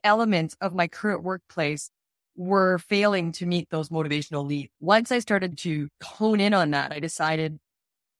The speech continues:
that I would start consulting on the side, and that although I couldn't make any changes within my government, because it's such a big machine,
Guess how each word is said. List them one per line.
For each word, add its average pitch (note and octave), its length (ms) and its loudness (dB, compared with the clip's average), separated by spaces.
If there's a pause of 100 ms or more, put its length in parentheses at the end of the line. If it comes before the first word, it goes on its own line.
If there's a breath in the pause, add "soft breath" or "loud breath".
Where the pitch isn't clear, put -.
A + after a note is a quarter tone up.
(180)
that E3+ 160 2
I E3+ 100 6
would G#3 140 -2
start F3+ 260 -2
consulting D#3+ 480 -6
on D3 80 -6
the D3 80 -6
side, C#3+ 420 -6
and E3+ 280 -2
that D3+ 340 -2
although F3 300 -2
I G#3+ 100 2
couldn't G#3 240 -2
make F3+ 200 0
any F3+ 200 -4
changes D#3+ 640 -6 (140)
within E3+ 260 0
my C#3+ 120 0
government, D#3 600 -2 (120)
because D3 180 -12
it's - 160 -14
such F3 180 -6
a D3+ 120 -12
big E3 160 -4
machine, D#3+ 560 -2